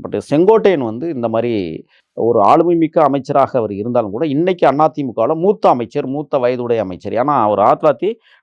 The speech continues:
நாற்பத்தெட்டுலேயே பிறந்திருக்காரு, சுதந்திரம் அடைஞ்ச மறு வருஷமே. அப்படிங்கும்போது கிட்டத்தட்ட, ஆ, எழுபது,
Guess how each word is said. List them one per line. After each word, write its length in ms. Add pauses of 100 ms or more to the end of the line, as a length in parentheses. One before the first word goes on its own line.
(100)
நாற்பத்தெட்டுலேயே 600
பிறந்திருக்காரு, 340
சுதந்திரம் 420
அடைஞ்ச 220
மறு 220
வருஷமே. 400 (180)
அப்படிங்கும்போது 460
கிட்டத்தட்ட, 720 (340)
ஆ, 100 (480)
எழுபது, 600